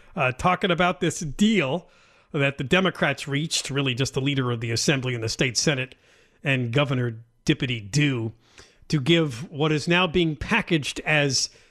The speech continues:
price or inflation relief money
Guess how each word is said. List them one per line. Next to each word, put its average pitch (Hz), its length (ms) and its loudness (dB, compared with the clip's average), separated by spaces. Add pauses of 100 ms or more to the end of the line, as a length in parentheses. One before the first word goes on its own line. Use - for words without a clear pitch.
(180)
price 202 500 0
or 147 120 2
inflation 180 680 0
relief 127 340 -2
money 104 400 -4